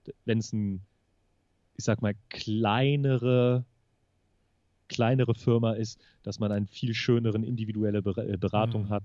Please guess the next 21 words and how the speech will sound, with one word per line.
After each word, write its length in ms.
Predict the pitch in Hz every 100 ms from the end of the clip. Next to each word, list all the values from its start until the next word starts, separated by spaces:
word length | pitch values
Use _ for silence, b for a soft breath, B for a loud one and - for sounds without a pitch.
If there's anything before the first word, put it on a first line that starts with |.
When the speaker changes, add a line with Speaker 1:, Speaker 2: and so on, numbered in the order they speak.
| -
Speaker 1:
so. 260 | - 104 101
Speaker 2:
Ja, 140 | 113 107
das 120 | 113
stimmt. 300 | - 104 98
Speaker 1:
Ähm, 340 | 101 101 98 - _ _ _ _ _ -
und 560 | 127 123 123 - - - - - _ 175 - - - - 113
was 240 | 107 170 -
ich 100 | 131
so 80 | 135
krass 260 | - 135
finde, 180 | - 120
ich 100 | 113
hatte 160 | 120 123
noch 160 | 113
nie 260 | 110 135 202
Probleme 340 | - 147 139
mit 120 | 127
irgendwelcher 400 | 131 120 107 101
Rückgabe 880 | 135 135 - 135 127 123 123 123 127 -
oder 320 | 101 101 98
mit, 140 | 98